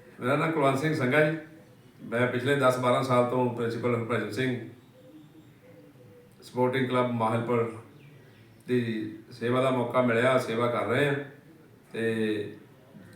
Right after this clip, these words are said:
ਜਿਹਦੇ ਬਾਰੇ ਸਰਦਾਰ ਦਲਜੀਤ ਸਿੰਘ ਜੀ ਅਜਨੋਹਾ ਸਾਹਿਬ ਗੱਲਬਾਤ ਕਰਨਾ ਚਾਹੁੰਦੇ ਨੇ, ਤੇ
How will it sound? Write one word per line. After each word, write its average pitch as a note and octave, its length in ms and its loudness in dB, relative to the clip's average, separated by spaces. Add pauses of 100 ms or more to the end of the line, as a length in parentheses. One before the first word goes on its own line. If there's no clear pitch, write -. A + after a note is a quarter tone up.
(100)
ਜਿਹਦੇ C3+ 200 0
ਬਾਰੇ B2 480 2
ਸਰਦਾਰ A#2 420 0
ਦਲਜੀਤ A#2 260 0
ਸਿੰਘ B2+ 160 -2
ਜੀ A#2+ 400 -4 (440)
ਅਜਨੋਹਾ A2 280 0
ਸਾਹਿਬ A#2+ 440 -2 (640)
ਗੱਲਬਾਤ A#2+ 300 2
ਕਰਨਾ C3 300 2
ਚਾਹੁੰਦੇ C3 340 2
ਨੇ, C#3 160 -2 (640)
ਤੇ A2+ 600 -2